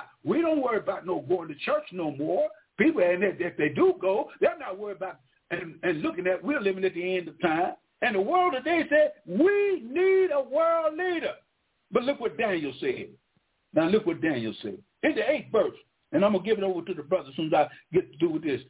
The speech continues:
and let him kinda run, run down that a little bit. He says, "And I consider the horns." What are the horns? The horns are the ten horns, the ten toes,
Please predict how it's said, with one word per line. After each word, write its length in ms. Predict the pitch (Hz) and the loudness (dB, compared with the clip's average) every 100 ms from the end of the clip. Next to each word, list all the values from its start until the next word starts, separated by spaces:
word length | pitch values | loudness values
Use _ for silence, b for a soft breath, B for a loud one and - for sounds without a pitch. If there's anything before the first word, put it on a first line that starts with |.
| b - | b -6
and 100 | 156 | -2
let 140 | 165 | -2
him 140 | 175 160 | -2 -4
kinda 220 | 160 139 | -6 -2
run, 360 | 147 156 123 - 156 | -2 -2 -4 -6 -2
run 220 | 170 139 | -2 0
down 220 | 151 139 | -2 -2
that 80 | 131 | -2
a 20 | |
little 180 | 131 123 | 0 0
bit. 280 | 120 110 - _ | 0 -4 -8 _
He 100 | 160 | 0
says, 240 | - 175 - - | 2 0 -2 -4
"And 160 | 165 196 | 0 2
I 140 | 294 311 | 2 0
consider 580 | 254 208 - 381 320 254 | -6 -8 0 2 4 4
the 120 | 202 | 2
horns." 580 | 202 320 240 123 90 - - _ _ _ _ - | 4 4 4 0 -12 -20 -20 _ _ _ _ 0
What 180 | 180 | 2
are 140 | 196 208 | 4 0
the 120 | 214 | -2
horns? 480 | 214 254 302 359 - - _ _ - | -2 2 2 2 -4 -12 _ _ -4
The 60 | |
horns 640 | 117 123 180 220 240 294 302 - _ - | 2 4 4 4 4 2 -2 -12 _ 0
are 520 | 165 170 175 180 - - _ _ _ _ _ _ _ _ _ _ _ _ _ _ _ _ _ _ _ _ _ _ _ _ _ - | 2 4 2 0 -2 -6 _ _ _ _ _ _ _ _ _ _ _ _ _ _ _ _ _ _ _ _ _ _ _ _ _ -2
the 120 | 147 151 | -2 0
ten 180 | 240 240 | 0 0
horns, 560 | 202 226 240 285 311 - - _ _ _ _ _ - | 2 2 4 2 -2 -8 -20 _ _ _ _ _ -2
the 100 | 143 - | -2 2
ten 240 | 214 214 196 | 0 0 -2
toes, 440 | 233 240 277 311 | 0 2 2 0